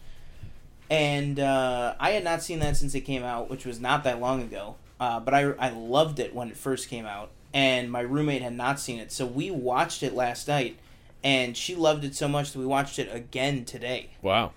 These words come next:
Speaker 1: And I was alre-, I'll tell you this, a little spoiler for a couple months from now.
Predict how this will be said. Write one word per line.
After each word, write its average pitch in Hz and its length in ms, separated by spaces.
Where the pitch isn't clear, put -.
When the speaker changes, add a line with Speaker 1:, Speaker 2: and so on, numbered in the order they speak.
Speaker 1:
And 147 140
I 175 160
was 165 200
alre-, 143 580
I'll 143 120
tell 139 180
you 120 100
this, 156 220
a 127 40
little 120 200
spoiler 127 420
for 123 160
a 113 40
couple 127 240
months 135 220
from 135 140
now. 120 240